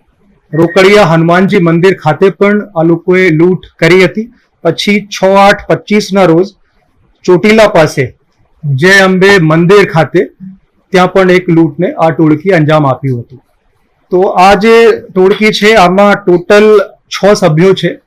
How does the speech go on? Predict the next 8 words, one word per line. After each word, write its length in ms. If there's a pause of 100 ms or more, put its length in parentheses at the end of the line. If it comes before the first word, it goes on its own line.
(160)
આમાંથી 420
ત્રણને 460
પકડવામાં 920 (120)
અમને 240
સફળતા 440
મળી 220
છે. 220 (560)
એ 360